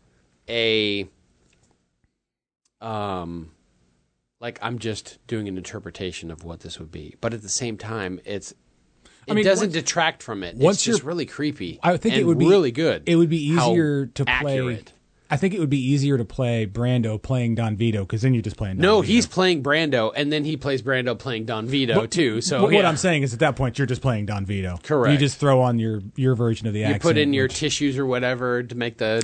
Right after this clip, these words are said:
Speaker 2: Full disclosure, I will
Speaker 1: Bulldog.
Speaker 2: probably hit that accent or that voice at some point today. Actually, I know I will, 'cause I have a, I have a thing later.
Speaker 1: <laughs> Okay.
Speaker 2: At least once. Look, look
Speaker 1: <laughs>
Speaker 2: for a shitty, uh, Don Vito
Speaker 1: The only
Speaker 2: impression.
Speaker 1: other thing I wrote down, I'm like, th-, I said, "There's not gonna," I said,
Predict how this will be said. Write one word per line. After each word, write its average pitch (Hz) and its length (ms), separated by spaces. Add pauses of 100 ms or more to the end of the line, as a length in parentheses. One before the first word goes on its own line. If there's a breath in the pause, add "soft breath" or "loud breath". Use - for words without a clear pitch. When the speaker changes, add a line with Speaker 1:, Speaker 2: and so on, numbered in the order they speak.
Speaker 2:
Full 196 140
disclosure, 151 400
I 143 120
will 139 180
Speaker 1:
Bulldog. 127 180
Speaker 2:
probably 127 320
hit 120 220
that 113 140
accent 107 420
or 120 80
that 107 220
voice 113 360
at 98 60
some 107 160
point 107 180
today. 104 260
Actually, 147 260
I - 20
know 131 160
I 120 60
will, 113 140
'cause 117 180
I 120 80
have 113 180
a, 95 120 (520 soft breath)
I 110 60
have 101 120
a 98 40
thing 95 280
later. 98 220
Speaker 1:
<laughs> - 0
Okay. 107 180 (140)
Speaker 2:
At 143 100
least 196 220
once. 143 400
Look, 131 180
look 131 300
Speaker 1:
<laughs> - 20
Speaker 2:
for 123 140
a 117 40
shitty, 120 360 (640 loud breath)
uh, 101 120
Don 104 240
Vito 98 280
Speaker 1:
The 156 160
only 262 160
Speaker 2:
impression. - 100
Speaker 1:
other 269 100
thing 226 180
I - 40
wrote 202 200
down, 165 240
I'm 151 80
like, 131 240
th-, 151 180
I 139 220
said, 127 340
"There's 147 160
not 131 200
gonna," 107 200
I 104 120
said, 104 300